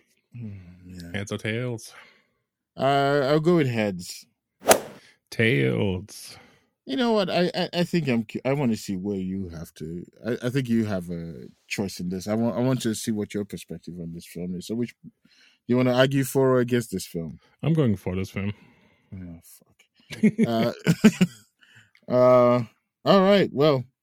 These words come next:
Speaker 1: uh, all right. I guess I'm gonna argue against this film.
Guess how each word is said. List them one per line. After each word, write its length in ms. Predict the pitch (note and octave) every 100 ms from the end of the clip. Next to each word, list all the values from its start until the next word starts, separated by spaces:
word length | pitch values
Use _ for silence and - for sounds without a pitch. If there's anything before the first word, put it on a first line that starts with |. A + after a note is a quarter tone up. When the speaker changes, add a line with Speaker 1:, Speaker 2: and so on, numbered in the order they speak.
| _ _ _ _ _ _ _ _ _ _ -
Speaker 1:
uh, 580 | D3 D3 D3+ D#3 D#3+ D3+ C#3+ F3
all 260 | A#3 C4+
right. 120 | A#3 A#2
I 40 | C3+
guess 280 | C#3 D3 D3+
I'm 100 | C#3
gonna 200 | C#3+ C3+
argue 340 | C#3+ C#3 C#3+
against 320 | C3+ C#3 C#3
this 160 | A#2+ -
film. 340 | A#2+ B2 C3+